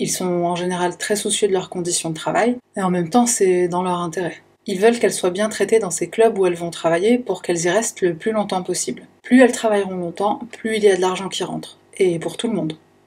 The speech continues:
Et puisque ces scouts sont si gentils, il est fréquent que des sentiments apparaissent et qu'une relation naisse entre un scout et une fille. Ce qui a été le cas pour Takahiro, et pas qu'une seule fois.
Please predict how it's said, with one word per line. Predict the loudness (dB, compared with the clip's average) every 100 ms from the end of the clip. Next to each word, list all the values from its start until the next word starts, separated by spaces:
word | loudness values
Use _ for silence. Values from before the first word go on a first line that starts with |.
| _
Et | -2
puisque | 0 0 0 0
ces | 0
scouts | -2 -4
sont | -4 -6 -4
si | -2 2 0
gentils, | 0 -4 -4 -2 -4 -8 -2
il | 0
est | 2
fréquent | 2 2 0
que | 2
des | 0
sentiments | 0 -2 -6 -4 -2 -2 -2
apparaissent | -2 -2 -2 -2 -4 -8 -12 -4
et | -4
qu'une | -2 0
relation | 4 4 2 -2 -6 -6
naisse | -2 0 0 0 -2
entre | -6 -4 -4
un |
scout | -4 -4 -6 2
et | 2
une | 2
fille. | -4 -10 -12 _
Ce | -4 -2
qui | 2 4
a |
été | 4 2
le | -2
cas | 2 2
pour | 0 -8
Takahiro, | -6 -4 0 0 -2 -8 _
et | -2 0
pas | 0 -4
qu'une | -2 -8
seule | -8 -8
fois. | -10 -12